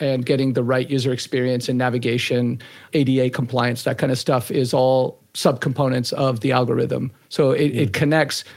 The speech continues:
Speaker 1: not just in the traditional sense of S E O tools, but also site hosting, site experience stuff.
Speaker 2: And that's Milestone that's doing all that for the C M S part?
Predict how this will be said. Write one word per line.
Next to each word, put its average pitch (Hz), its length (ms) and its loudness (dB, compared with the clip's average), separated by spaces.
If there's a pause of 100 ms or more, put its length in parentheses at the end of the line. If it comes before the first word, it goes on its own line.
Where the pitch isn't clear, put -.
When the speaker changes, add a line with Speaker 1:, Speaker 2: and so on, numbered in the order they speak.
(180)
Speaker 1:
not 156 220 2
just 156 260 -2
in 143 80 2
the 135 80 2
traditional 139 680 -2
sense 139 340 -2
of 123 200 -2
S 143 220 -2
E 139 120 2
O 127 200 2 (100)
tools, 127 640 0 (320)
but 131 180 2
also 127 680 0
site 139 300 0
hosting, 123 420 -2
site 123 200 -2
experience 127 540 -4
stuff. - 420 -8 (420)
Speaker 2:
And 151 120 2
that's 175 180 0
Milestone 113 880 0
that's 101 220 -2
doing 104 260 0
all 92 200 0
that 85 280 -4
for - 80 -8
the 95 80 -4
C 110 160 -2
M 98 100 0
S 104 140 0
part? 156 320 -2